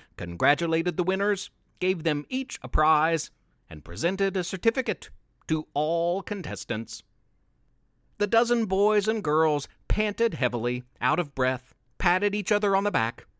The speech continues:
and grinned from ear to ear. A fun time was had by all.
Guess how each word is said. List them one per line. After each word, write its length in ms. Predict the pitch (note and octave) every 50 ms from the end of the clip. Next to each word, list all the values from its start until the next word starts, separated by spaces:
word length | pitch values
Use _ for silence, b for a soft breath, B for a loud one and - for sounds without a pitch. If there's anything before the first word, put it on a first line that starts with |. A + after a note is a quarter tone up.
| _ _ _ -
and 320 | A2+ B2+ C3 A#2+ A2+ G#2
grinned 540 | - C#3 E3+ F#3+ G3 G3+ G3 G3+ G3+ G#3 F#3+ b b b b b b b b b _ _ -
from 300 | - D2+ D2 D2+ D2+ -
ear 420 | - C#3+ C#3+ C#3+ D3 D3 C#3+ C#3+ C#3
to 180 | - G3 F#3+
ear. 420 | - G#2 G2 F#2 F#2+ F#2+ F#2+ F#2+ - _ _ _ _ _ _ _ _ -
A 80 | A2 A2+ - -
fun 300 | A#3 A#3 A#3+ A#3+ B3 B3
time 540 | - G3+ D#3+ A2+ F#2+ F#2 F2 F#2 G2+ A#2 B2 - _ _ _ -
was 200 | D#2+ E2 E2 -
had 460 | - - D#3 D#3 D#3 D#3 E3 D#3 C#3
by 220 | C#3+ C3 D3 D#3+
all. 420 | C3+ F#2 F#2+ F#2+ F2+ E2+ F2 F2+